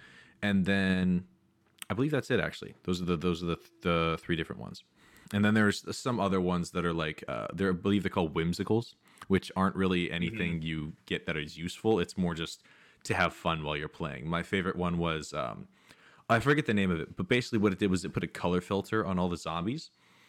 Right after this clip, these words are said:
Speaker 1: And it actually provided a bit of an advantage
Speaker 2: Mm.
Speaker 1: because sometimes when it's dark, you know, if the zombie's not in light at all, you can't see it too well. So to have it, like, it's effectively spray painting 'em red. Think of a kill cam in Battlefield or in, or in Call of Duty,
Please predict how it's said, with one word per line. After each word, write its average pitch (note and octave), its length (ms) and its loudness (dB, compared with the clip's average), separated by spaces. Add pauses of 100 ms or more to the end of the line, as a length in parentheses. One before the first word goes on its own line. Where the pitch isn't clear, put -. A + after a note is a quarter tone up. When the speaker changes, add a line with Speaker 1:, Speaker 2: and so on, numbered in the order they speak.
(200)
Speaker 1:
And C3 100 0
it B2 60 0
actually E3+ 240 2
provided G#2 340 6
a - 20 4
bit F#2 160 4
of F2+ 80 4
an E2+ 120 4
advantage F#2 440 2
Speaker 2:
Mm. G2 40 -8
Speaker 1:
because F2+ 260 0
sometimes A2 500 0
when F2 120 2
it's - 160 -8
dark, F2+ 360 2 (520)
you F2 100 2
know, E2+ 120 4
if - 180 0
the F2+ 100 2
zombie's F#2 500 2
not F2+ 340 4
in F#2 140 4
light D#2 400 2
at F#2+ 80 0
all, G2 220 4
you E2+ 160 -4
can't - 320 -10
see - 220 -10
it - 120 -12
too A2+ 140 -4
well. B2 300 -6 (840)
So - 140 2
to G#2 100 6
have G#2 200 6
it, - 80 2
like, F#2 260 0
it's - 180 -2
effectively G#2+ 440 0
spray - 340 0
painting F#2+ 380 0
'em D#2+ 100 -2
red. F2+ 260 0
Think C#3+ 140 0
of B2 80 -2
a F#2 60 -2
kill F2 320 -2
cam G2 340 -4
in E2+ 100 0
Battlefield E2+ 680 -2
or D#2+ 180 -2
in, D2 240 -8
or D#2 120 -6
in D2 60 -6
Call D#2+ 200 -6
of D2+ 80 -8
Duty, D#2+ 260 -8